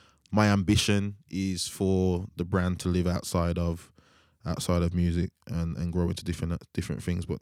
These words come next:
in music in itself, you know, we've got the management company that's still growing. Um, we just signed on that last week called Casino, um, on both management records, and I think he's gonna be big, and we're looking at other things as well.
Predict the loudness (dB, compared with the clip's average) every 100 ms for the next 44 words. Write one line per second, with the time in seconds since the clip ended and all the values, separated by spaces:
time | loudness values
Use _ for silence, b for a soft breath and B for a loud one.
0 | -6 -4 2 4 4 0 -4 -4 0 2
1 | 2 0 -6 -20 b b b b -2 -2
2 | -2 -2 0 0 -2 -4 -4 -4 -4 -4
3 | -4 -6 -4 -4 0 -2 0 -4 -8 -10
4 | -6 -4 -4 -6 -8 -6 -4 -4 -2 -2
5 | -2 -4 -6 -4 -6 -4 -8 -6 -6 -4
6 | -4 -2 -4 -8 b b b b b -6
7 | -6 -4 -4 -4 -4 -4 -4 -4 -4 -4
8 | -4 -2 -2 -2 -2 -4 -6 -6 -6 -2
9 | -2 -2 -4 -4 -2 -2 -4 -20 _ -6
10 | -2 -2 -2 -4 -2 -2 -2 -2 -2 -2
11 | 0 0